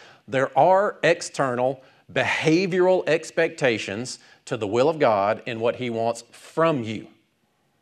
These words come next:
But how many of you ever figured out you can't do it on your own? You just can't. And there's a supernatural power available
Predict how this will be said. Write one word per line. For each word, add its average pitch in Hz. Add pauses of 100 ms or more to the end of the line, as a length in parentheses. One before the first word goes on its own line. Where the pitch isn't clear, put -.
(340)
But 113
how 147
many 156
of 139
you 127
ever 117 (160)
figured 120
out 107 (240)
you 117
can't 117
do 123
it 110
on 67
your 67
own? 95 (760)
You 165
just 151
can't. 135 (720)
And 143
there's 170
a 139
supernatural 196 (120)
power 120
available 120